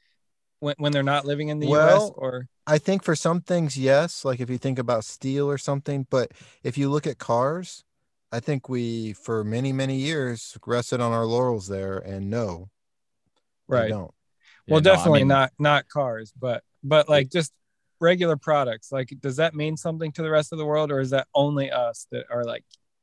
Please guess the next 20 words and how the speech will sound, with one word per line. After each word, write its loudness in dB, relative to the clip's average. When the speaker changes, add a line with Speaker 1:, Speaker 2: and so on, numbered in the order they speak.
Speaker 1:
"Cool, 2
it -2
was -6
made -4
in -8
the -6
U -10
S"? -18
Speaker 2:
I 0
think -2
it 0
does, 0
because 0
we 0
have 2
so 0
many 2
laws 2
and -2
regulations, -4